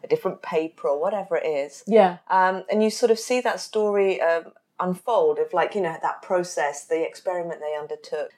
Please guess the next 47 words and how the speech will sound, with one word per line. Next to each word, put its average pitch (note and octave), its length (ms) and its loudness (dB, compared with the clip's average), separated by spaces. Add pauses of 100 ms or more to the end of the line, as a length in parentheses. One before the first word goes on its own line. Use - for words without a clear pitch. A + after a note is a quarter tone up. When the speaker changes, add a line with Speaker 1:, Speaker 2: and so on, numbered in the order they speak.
Speaker 1:
the E3 100 -2
work, E3+ 300 2 (140)
you F#3 100 -4
know, D3+ 120 6
that D#3 260 2
it - 200 -4
didn't F3+ 260 2
look E3+ 220 2
great D#3+ 320 0
and D#3+ 80 -8
then E3 120 -2
they D#3+ 100 0
tweaked - 380 -8
something D#3 440 -8
and D3+ 80 -4
it D3 80 -10
looked A3 100 2
Speaker 2:
Yeah. G3+ 180 2
Speaker 1:
a - 20 -6
bit E3 200 0
better D#3 380 2
or C#3+ 240 2 (440)
whatever B3+ 420 2
it A3+ 120 0
is. F#3 580 0
Um, F3 360 0 (100)
because - 220 -6
I A3 100 -2
think, A3 400 -6
you A#3 60 -8
know, G3+ 80 2
life A3 240 2
is D4 160 0
made F3+ 180 2
up E3 140 0
of E3 100 -4
these E3 220 2
little, D#3+ 340 2
um, D3 280 -6 (180)
Speaker 2:
Connections. F3+ 320 -4
Speaker 1:
stories E3+ 540 2
and D#3+ 140 -4
Speaker 2:
Yeah. F#3+ 120 4
Speaker 1:
connections E3 580 0
and D3+ 140 -10
things, D#3+ 280 -6
yeah. G3 200 -2